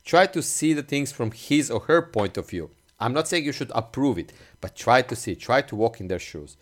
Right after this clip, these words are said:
Then you will be able to understand the possible causes of mistakes that are, that are happening regularly. So after that, step three would be look for the mismatch. Most of the time,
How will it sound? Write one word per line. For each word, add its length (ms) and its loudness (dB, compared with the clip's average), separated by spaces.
Then 380 6
you 100 -4
will 100 -2
be 280 -6
able 300 2
to 180 -6
understand 500 -2
the 80 -6
possible 500 -4
causes 480 -4
of 120 -12
mistakes 420 -8
that 160 -8
are, 120 -6
that 140 -2
are 160 -6
happening 480 -4
regularly. 480 0
So 180 0
after 340 6
that, 220 4
step 360 2
three 140 4
would 180 4
be 280 2
look 240 4
for 180 0
the 140 4
mismatch. 640 -4
Most 520 6
of 100 -2
the 80 0
time, 460 0